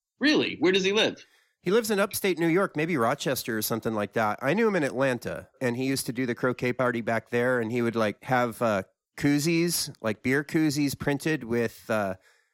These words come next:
Speaker 2: Alice in Wonderland quotations.
Speaker 1: Oh, yeah.
Speaker 2: And he would do, just, he'd do it himself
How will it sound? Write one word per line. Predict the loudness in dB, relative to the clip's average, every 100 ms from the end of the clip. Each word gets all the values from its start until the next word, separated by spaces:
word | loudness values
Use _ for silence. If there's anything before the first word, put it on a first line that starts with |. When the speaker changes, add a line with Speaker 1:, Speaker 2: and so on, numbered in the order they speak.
| _ _ 0
Speaker 2:
Alice | 0 0 -2
in | -2
Wonderland | 0 0 0 0 -2
quotations. | -2 -2 -4 -6 -8 -8 -12 _ _ _ _
Speaker 1:
Oh, | -2 2
yeah. | 2 2
Speaker 2:
And | 0 0
he | 0
would | 0
do, | 0 -2
just, | -2 -4 0
he'd | -2
do | 2 2
it |
himself | 0 0 0 0 -2 -12